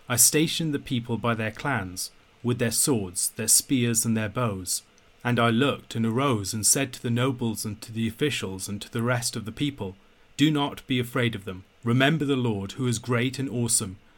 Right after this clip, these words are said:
and fight for your brothers, your sons, your daughters, your wives and your homes."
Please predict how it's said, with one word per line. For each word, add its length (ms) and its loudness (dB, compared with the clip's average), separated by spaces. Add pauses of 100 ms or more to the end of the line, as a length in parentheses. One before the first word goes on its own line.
and 120 0
fight 400 0
for 140 -6
your 160 0
brothers, 480 -2
your 140 -4
sons, 520 4
your 120 0
daughters, 500 -2
your 140 -2
wives 500 0
and 160 -4
your 120 -6
homes." 520 -2